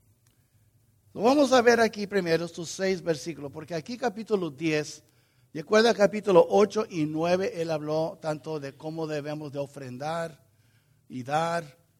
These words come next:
la mayordomía cristiana, cómo debemos de ejercer, ejercerla. Pero aquí, él está ahora capítulo diez, once, doce y trece.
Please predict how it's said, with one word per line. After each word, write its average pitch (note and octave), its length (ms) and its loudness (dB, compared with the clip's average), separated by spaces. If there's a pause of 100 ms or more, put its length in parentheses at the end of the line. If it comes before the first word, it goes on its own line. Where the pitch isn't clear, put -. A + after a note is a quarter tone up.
la C#3+ 100 -8
mayordomía C#3+ 720 -4
cristiana, E3+ 720 0
cómo D#3 320 -8
debemos C#3+ 380 -6
de C#3+ 240 -10
ejercer, D3 640 -12
ejercerla. D3+ 720 -4 (720)
Pero F#3+ 200 6
aquí, F3+ 760 0 (680)
él E3 160 -6
está F3+ 300 2
ahora F3 260 4
capítulo D#3+ 560 -10
diez, A3 560 2
once, G3 540 -2
doce D#3 580 -6
y D#3+ 120 -12
trece. B2+ 580 -14